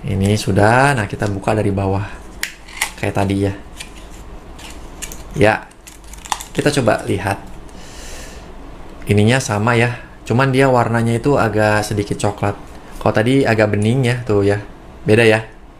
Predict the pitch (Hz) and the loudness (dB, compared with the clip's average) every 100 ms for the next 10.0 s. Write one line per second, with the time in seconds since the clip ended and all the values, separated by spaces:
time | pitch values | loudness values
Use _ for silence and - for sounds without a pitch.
0 | - - 104 98 107 107 - - - - | -20 -10 -4 0 0 -2 -8 -18 -16 -16
1 | - - 104 113 117 104 101 107 104 101 | -10 0 2 4 4 4 2 2 0 0
2 | 98 104 - - - - - - - - | -2 -6 -10 -14 -14 -14 -16 -14 -14 -14
3 | - - - - - - - - - - | -16 -16 -14 -14 -14 -16 -20 -20 -8 -4
4 | 175 139 110 90 - - - - - - | 2 4 4 0 -12 -10 -10 -10 -12 -10
5 | - 107 107 117 113 - - 113 117 113 | -4 0 4 4 4 -2 -4 -2 0 0
6 | 110 120 127 113 110 104 98 104 120 117 | 2 2 2 0 0 0 0 0 0 0
7 | 110 110 120 110 104 110 - - 104 107 | 0 0 2 4 4 2 -2 -10 -4 -2
8 | 123 127 135 - - - - - 104 107 | 2 0 0 -8 -20 -20 -20 -8 -2 2
9 | 107 107 107 110 101 107 123 120 107 110 | 4 4 2 2 4 6 4 4 0 0